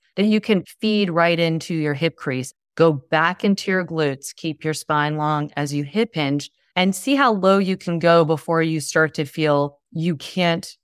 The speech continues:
stay in that position. You'll start to feel yourself move on to the towel more. Or if you feel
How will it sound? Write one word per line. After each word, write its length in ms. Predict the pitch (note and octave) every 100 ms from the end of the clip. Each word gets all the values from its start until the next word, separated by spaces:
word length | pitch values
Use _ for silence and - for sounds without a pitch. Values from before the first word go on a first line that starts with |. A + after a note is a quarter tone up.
| _
stay 460 | - - - E3+ G3
in 240 | F#3+ F3
that 180 | D#3+ D#3+ -
position. 440 | D#3+ E3 - F#3+
You'll 100 | E3
start 240 | C#3+ E3 -
to 100 | D3+
feel 240 | - E3
yourself 400 | D#3+ D#3+ E3 D3 - _ -
move 320 | D#3 F3 F3
on 220 | D#3+ F#3
to 120 | G3+ G3+
the 120 | G3+
towel 420 | G3+ F#3 G#3+ G#3+
more. 340 | A3+ A3+ A#3+ - _ _
Or 160 | E3+ F3
if 160 | E3+ D#3+
you 80 |
feel 380 | C#3+ E3+ D#3 D3+